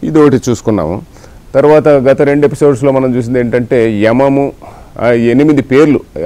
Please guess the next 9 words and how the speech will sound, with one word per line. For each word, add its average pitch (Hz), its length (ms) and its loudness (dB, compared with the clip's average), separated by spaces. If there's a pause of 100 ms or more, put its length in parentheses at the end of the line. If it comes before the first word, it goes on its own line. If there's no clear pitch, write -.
అష్ట 107 220 -6
అంగములు 135 520 0
ఉంటే 127 200 -2
ఆ 123 80 2
పేర్లు 120 320 0
చెప్పాను. 110 440 -2 (500)
యమ, 120 440 0
నియమ, 113 600 0 (360)
ఆసన, 113 520 -2